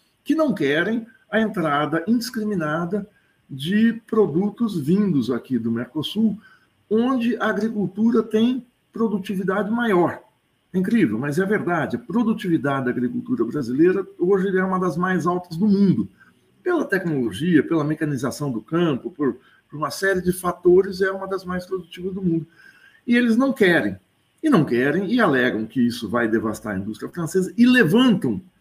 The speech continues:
temas como a questão ambiental. É séria a questão ambiental, houve e, e há uma, uma séria, um sério ataque ao meio ambiente, a gente viu isso no governo Bolsonaro,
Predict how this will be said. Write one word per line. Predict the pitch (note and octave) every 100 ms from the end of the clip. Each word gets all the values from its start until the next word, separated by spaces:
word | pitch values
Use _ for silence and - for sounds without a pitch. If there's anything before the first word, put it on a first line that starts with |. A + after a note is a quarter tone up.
| _ _
temas | - D#3 F3 F#3
como | - F#3 F#3+
a | F#3
questão | F#3+ - F#3+ F#3+
ambiental. | F#3+ A3 G#3+ D#3+ G#3+ - _ _ _ _ -
É | F3
séria | - F#3 G#3+ A3 D3+
a |
questão | A#2+ A#2+ - B2
ambiental, | G#2 G2 - C#3+ C#3+
houve | E3 A#3 B3 C#3 A#2 F#2+ - _ _ _ -
e, | F#2+ _
e | - G#2+
há | B2 D#3 B2+ - _ _ _ -
uma, | B2 C3+ C3
uma | B2+ B2+ A2+
séria, | - C#3 C#3 C3 B2
um | B2+
sério | - C#3+ C#3
ataque | - F3 F#3+ F#3
ao | B2+
meio | B2 B2
ambiente, | F#2+ B2 F3 F#3
a |
gente | G#2 G#2+ G2
viu | B2+ D3+
isso | C3+ -
no |
governo | G#2 A2+ A2+
Bolsonaro, | C#3 C#3 E3 C3 E3